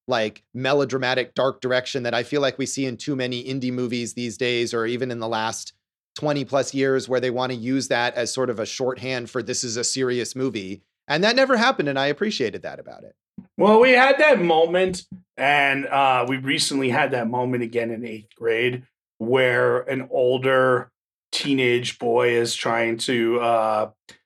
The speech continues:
Speaker 2: basically have sex with, uh, like, an eighth grader. I think she's probably in eighth grade in this movie too, you know, and that's kind of, like,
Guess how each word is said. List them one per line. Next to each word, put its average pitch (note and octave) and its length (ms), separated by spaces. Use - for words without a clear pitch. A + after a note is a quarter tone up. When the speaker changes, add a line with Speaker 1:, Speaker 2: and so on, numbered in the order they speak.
Speaker 2:
basically B2 400
have A#2 180
sex - 440
with, A2 260
uh, G#2+ 560
like, A2 160
an A2+ 120
eighth C3 200
grader. G#3 400
I B2 100
think C#3+ 260
she's C3 220
probably B2 320
in A2+ 80
eighth A#2 220
grade A#2 240
in A2 120
this A#2 240
movie A#2 280
too, C3 420
you C#3 140
know, C3+ 340
and B2+ 340
that's E3+ 320
kind F#3+ 300
of, D3+ 120
like, C3 400